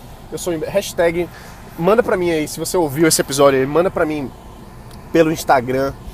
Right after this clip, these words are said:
ou pelo Face, sei lá. Manda pelo Instagram. O Instagram tá bombando agora, manda lá. Bota lá um hashtag eu sou um imbecil, <laughs> que eu vou saber que você ouviu esse episódio, beleza?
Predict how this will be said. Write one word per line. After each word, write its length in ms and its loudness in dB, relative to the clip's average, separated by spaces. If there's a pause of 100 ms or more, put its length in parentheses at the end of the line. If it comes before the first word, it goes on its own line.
(340)
ou 80 -8
pelo 220 -2
Face, 340 -4
sei 220 -2
lá. 140 6
Manda 240 -4
pelo 140 -2
Instagram. 320 -4
O 40 -4
Instagram 280 -6
tá 100 -6
bombando 380 -4
agora, 220 -2
manda 200 0
lá. 180 4 (640)
Bota 220 4
lá 100 6
um 40 2
hashtag 400 -4
eu 80 -4
sou 160 -4
um 40 -6
imbecil, 440 -8 (340)
<laughs> 60 -20 (280)
que 120 2
eu 40 4
vou 120 0
saber 280 -2
que 120 -16
você 240 -8
ouviu 180 -6
esse 120 -10
episódio, 400 -8
beleza? 300 0